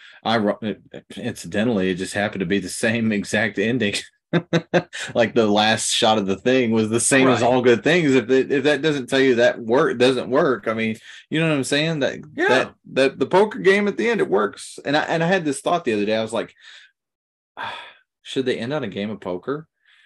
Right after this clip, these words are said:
Speaker 1: And I thought, "No, they've already done that." But
Speaker 2: It's
Speaker 1: I'm like,
Speaker 2: pretty
Speaker 1: I could,
Speaker 2: pat
Speaker 1: I couldn't think of
Speaker 2: trick.
Speaker 1: any, I couldn't think of any other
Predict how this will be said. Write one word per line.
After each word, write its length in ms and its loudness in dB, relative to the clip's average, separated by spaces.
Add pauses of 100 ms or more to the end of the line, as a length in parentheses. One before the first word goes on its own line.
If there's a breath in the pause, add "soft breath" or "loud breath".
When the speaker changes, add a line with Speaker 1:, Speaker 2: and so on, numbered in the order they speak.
(180 soft breath)
Speaker 1:
And 100 -6
I 60 -4
thought, 180 -10
"No, 160 -6
they've 160 -4
already 180 -4
done 260 -6
that." 320 -12 (400)
But 120 -6
Speaker 2:
It's 60 -2
Speaker 1:
I'm 60 -4
like, 100 -2
Speaker 2:
pretty 200 0
Speaker 1:
I 180 0
could, 120 6
Speaker 2:
pat 80 0
Speaker 1:
I 80 -2
couldn't 420 0
think 280 0
of 120 0
Speaker 2:
trick. 200 0
Speaker 1:
any, 400 -2 (380 soft breath)
I 80 -6
couldn't 280 0
think 240 0
of 180 -2
any 400 -4
other 500 0